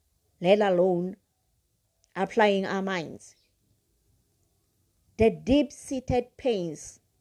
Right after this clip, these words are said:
of our past has never been given an avenue to surface, be treated,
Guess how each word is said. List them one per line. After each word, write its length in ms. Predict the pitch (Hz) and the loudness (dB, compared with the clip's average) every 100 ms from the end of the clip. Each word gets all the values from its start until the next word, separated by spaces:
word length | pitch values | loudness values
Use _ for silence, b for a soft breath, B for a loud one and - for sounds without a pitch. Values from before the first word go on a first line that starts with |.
| - | -6
of 180 | 202 220 | -6 -4
our 120 | 214 | -8
past 640 | 214 247 185 156 - _ _ _ _ _ _ _ - | -8 -6 -4 -6 -8 _ _ _ _ _ _ _ -6
has 180 | 220 240 | -4 0
never 260 | 254 262 | 0 2
been 280 | 226 240 220 | 2 0 0
given 380 | 165 214 220 214 | -2 0 0 -2
an 200 | - 196 - | -4 -6 -4
avenue 600 | 220 233 226 202 190 160 147 _ | 0 2 2 2 -2 -4 -10 _
to 120 | - 190 | -16 -16
surface, 800 | - 220 226 214 165 151 - - _ _ _ _ _ _ | -10 -10 -6 -6 -6 -8 -16 -20 _ _ _ _ _ _
be 160 | 247 240 | -2 0
treated, 720 | - 277 269 - 185 165 - | 0 0 0 0 -2 -2 -12